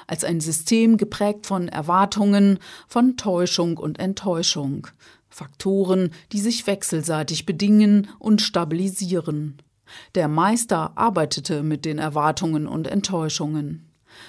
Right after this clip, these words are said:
Warum so viele Schüler trotz ihres Unbehagens nicht gegangen sind, das habe Gründe.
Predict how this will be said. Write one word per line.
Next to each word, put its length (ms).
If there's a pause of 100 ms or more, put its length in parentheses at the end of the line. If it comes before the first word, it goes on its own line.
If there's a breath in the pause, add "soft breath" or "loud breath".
(200 loud breath)
Warum 520
so 180
viele 420
Schüler 540
trotz 380
ihres 340
Unbehagens 920
nicht 280
gegangen 500
sind, 340 (240 soft breath)
das 180
habe 260
Gründe. 720